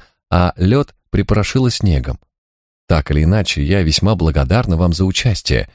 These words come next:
Она кивнула мне с теплотой. Заметив, как при этих словах ее слегка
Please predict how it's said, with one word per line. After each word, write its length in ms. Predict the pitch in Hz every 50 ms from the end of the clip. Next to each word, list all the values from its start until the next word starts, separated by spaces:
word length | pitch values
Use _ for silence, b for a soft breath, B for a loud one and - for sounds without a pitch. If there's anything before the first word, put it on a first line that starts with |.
| b b b -
Она 240 | 67 67 71 76 76
кивнула 420 | - 78 71 65 71 71 67 67
мне 160 | 65 65 64 60
с 80 | -
теплотой. 600 | - - - - - - - - - - - - _ _ _ _ _ _ _ - 87
Заметив, 560 | 82 76 92 92 107 120 104 98 90 80 -
как 200 | - 92 82 -
при 180 | - 87 90
этих 220 | 85 - 85 78 -
словах 480 | - 85 85 87 90 85 71 - -
ее 240 | 80 78 80 80 78
слегка 440 | - - 80 78 - - - 73